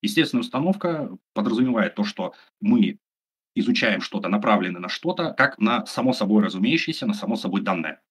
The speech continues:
Мы не подвергаем его бытие, мы не подвергаем, э, какие-то основания сомнениям.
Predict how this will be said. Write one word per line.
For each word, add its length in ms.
Мы 120
не 80
подвергаем 560
его 420
бытие, 560
мы 120
не 80
подвергаем, 720
э, 340
какие-то 300
основания 460
сомнениям. 500